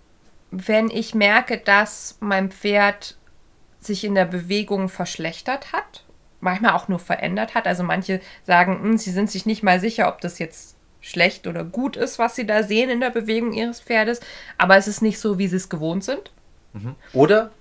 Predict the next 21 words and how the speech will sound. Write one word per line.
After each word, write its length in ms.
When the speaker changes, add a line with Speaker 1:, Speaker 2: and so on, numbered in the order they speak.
Speaker 2:
wenn 180
es 300
vielleicht 300
noch 140
nie 280
gut 280
war, 320
weiß 220
ich 140
nicht. 200
Speaker 1:
Ja, 400
bei 280
Verhaltensauffälligkeiten 1600
dementsprechend 760
auch, 240
wenn 140
du 80
sagst, 340
nie 100
gut 280
war, 300